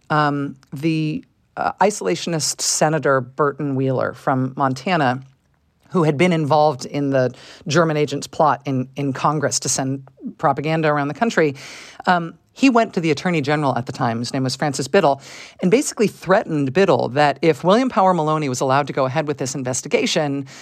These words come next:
um, he, Senator Wheeler, would launch oversight efforts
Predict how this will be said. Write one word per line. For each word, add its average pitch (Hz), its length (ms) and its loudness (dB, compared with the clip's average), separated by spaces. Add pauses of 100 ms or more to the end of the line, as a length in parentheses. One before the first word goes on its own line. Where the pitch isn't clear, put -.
(260)
um, 147 460 0
he, 208 640 0
Senator 151 360 0
Wheeler, 147 380 2
would 151 260 0
launch 156 640 0 (280)
oversight 185 560 2 (360)
efforts - 540 -2